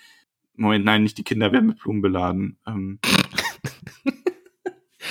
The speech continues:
Speaker 2: Hier,
Speaker 1: also
Speaker 2: nehmt
Speaker 1: die,
Speaker 2: die
Speaker 1: die
Speaker 2: Blumen.
Speaker 1: Menschen, die zurückkehren nach Minas Tirith, sind mit Blumen beladen gewesen. Und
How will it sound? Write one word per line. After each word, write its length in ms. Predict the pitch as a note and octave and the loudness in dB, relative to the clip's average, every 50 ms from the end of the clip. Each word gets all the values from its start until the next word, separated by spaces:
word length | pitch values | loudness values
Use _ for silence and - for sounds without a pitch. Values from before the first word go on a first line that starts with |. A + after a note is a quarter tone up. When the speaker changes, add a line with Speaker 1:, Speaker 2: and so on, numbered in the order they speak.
| - - - - - | -12 -12 -12 -6 -2
Speaker 2:
Hier, 180 | D#3 D3 C#3+ C3 | 2 4 4 6
Speaker 1:
also 120 | A2 A#2 A#2+ | 6 6 4
Speaker 2:
nehmt 140 | C3+ C#3 | 4 4
Speaker 1:
die, 40 | A#2 | 2
Speaker 2:
die 100 | G#2+ C3+ | 2 0
Speaker 1:
die 60 | A#2+ | 2
Speaker 2:
Blumen. 240 | B2+ C#3 C#3+ C#3+ C3 | 4 4 6 6 4
Speaker 1:
Menschen, 220 | A#2 A2 A2 - C3+ | 4 2 0 0 -2
die 100 | C3+ A#2+ | -4 -4
zurückkehren 680 | - - C3 C#3 F3+ F3+ - - D3+ C3 A2+ A2 A2+ A#2+ | -4 -2 0 0 0 -2 -2 2 2 4 4 4 2 2
nach 140 | B2 - | 0 2
Minas 320 | - D#3+ D3+ D3 - - - | 2 2 2 2 0 -2 -4
Tirith, 260 | - G3 E3 C#3 A#2+ | 0 0 0 0 0
sind 200 | - C3+ B2+ - | -2 -4 -4 -4
mit 120 | C3+ A#2 | -6 -4
Blumen 280 | A#2 B2+ B2+ A#2+ A#2 A#2 | -2 -4 -2 -2 -2 -2
beladen 440 | A2+ A2+ A2 G#2 G#2+ G#2+ G#2 F#2+ G#2 | 0 4 4 6 4 4 2 -2 -6
gewesen. 560 | - G#2+ A2 B2+ C#3+ C#3 A#2 G2+ G2 G2+ G2 | -4 -2 2 4 4 4 2 0 -4 -6 -6
Und 260 | F#2+ - B2+ G2+ - | -6 -6 -8 -10 -12